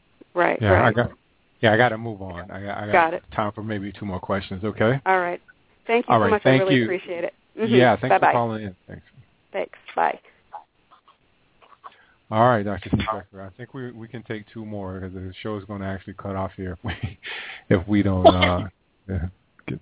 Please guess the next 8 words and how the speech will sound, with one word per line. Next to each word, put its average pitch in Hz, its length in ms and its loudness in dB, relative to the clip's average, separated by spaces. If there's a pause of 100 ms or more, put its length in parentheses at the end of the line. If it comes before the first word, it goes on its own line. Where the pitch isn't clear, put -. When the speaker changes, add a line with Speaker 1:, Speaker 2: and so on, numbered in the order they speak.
Speaker 2:
through 98 220 2
here. 90 300 2 (540)
Uh, 104 1160 4 (680)
who 120 100 -4
did 127 160 -2
I 107 140 2
just 101 400 -4
do? 107 260 -8